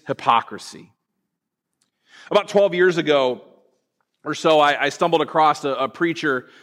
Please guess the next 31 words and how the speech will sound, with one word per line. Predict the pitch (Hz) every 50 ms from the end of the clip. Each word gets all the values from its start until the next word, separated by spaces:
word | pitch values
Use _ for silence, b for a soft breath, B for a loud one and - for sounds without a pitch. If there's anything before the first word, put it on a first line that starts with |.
| b b
named | 139 143 147 139 123 -
Tullian | - - 170 170 170 170 160 156 147
Tchividjian. | - - 135 123 120 135 127 - - 107 95 90 _ _ _ _ _ b b b b b b b
A-, | - 160 165 -
and | 160 160 156 151 151 - - - - -
Tullian | - 185 214 233 233 233 220 220 214 202 190
is, | 156 175 175 170 151 143 151 147 151 139 -
uh, | - 156 151
one | 147 170 185
of | 180 160
the | 156
grandsons | 131 131 143 165 175 180 185 175 - - 185 180 175 165 147
of | 156 143 143 127 120 117
Billy | 151 147 147 143
Graham. | 123 - 123 127 131 131 139 156 190 208 226 _ _ b b b b b b b
Uh, | - 143 143
at | 147 165 160
the | 165 156
time, | - - 180 185 190 196 190 180
he | 170 143 175 175
was | 170 170 175 160 156 135 120
the | 147 143
pastor | - - - 170 170 175 170 - - - 175 175 170 165 151 - B B B B B
of | 143 151 151 147 143 127 113 107
Coral | - - 170 175 180 180 170 160
Ridge | 151 160 160 160 143 - -
Presbyterian | - 165 151 - 143 127 - 170 165 160 160 151
Church | 139 - 160 156 151 - -
in | - 127
Florida, | 123 - - 160 160 165 160 156 151 143
which | 139 139 135 -